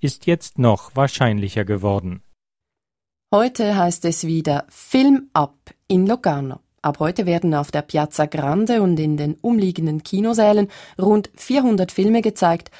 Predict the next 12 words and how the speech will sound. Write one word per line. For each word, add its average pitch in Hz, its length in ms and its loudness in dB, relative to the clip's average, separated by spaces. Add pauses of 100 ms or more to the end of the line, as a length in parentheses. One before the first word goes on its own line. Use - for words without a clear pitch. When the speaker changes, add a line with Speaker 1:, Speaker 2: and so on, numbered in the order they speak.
(140)
Speaker 2:
Achtzehn 160 400 -2
davon 156 420 -2
stehen 175 320 -2
im 180 140 2
Wettbewerb 165 640 -2
um 156 180 -2
den, 156 180 -6
um 180 200 2
den 160 180 0
begehrten 170 640 -2
Goldenen 147 540 -2
Leoparden. 175 680 -4